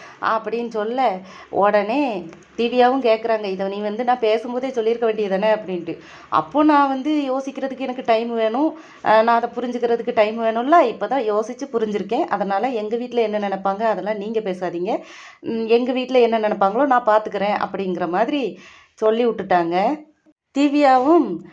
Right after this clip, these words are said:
வருத்தத்தோட திரும்ப, பிரஜனுக்கு வந்து இந்த விஷயம் புரிஞ்சு போச்சு. அவர் வந்து சொல்றாரு, "வெளியில என்ன நடக்குன்னு தெரிஞ்சுக்கிறதுக்காக நம்மக்கிட்ட ஒரு வேளை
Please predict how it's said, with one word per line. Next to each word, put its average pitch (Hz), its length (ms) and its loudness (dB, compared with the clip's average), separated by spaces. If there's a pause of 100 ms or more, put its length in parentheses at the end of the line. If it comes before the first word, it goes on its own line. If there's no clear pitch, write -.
(160)
வருத்தத்தோட 240 720 4
திரும்ப, 240 580 2 (1040)
பிரஜனுக்கு 320 420 4
வந்து 269 240 2
இந்த 262 140 2
விஷயம் 262 300 -2
புரிஞ்சு 233 340 -2
போச்சு. 196 460 -4 (140)
அவர் 240 220 2
வந்து 254 200 -4
சொல்றாரு, 226 580 0 (320)
"வெளியில 226 360 2
என்ன 202 260 -2
நடக்குன்னு 220 460 0
தெரிஞ்சுக்கிறதுக்காக 233 920 0
நம்மக்கிட்ட 226 380 -2
ஒரு 214 180 2
வேளை 214 220 0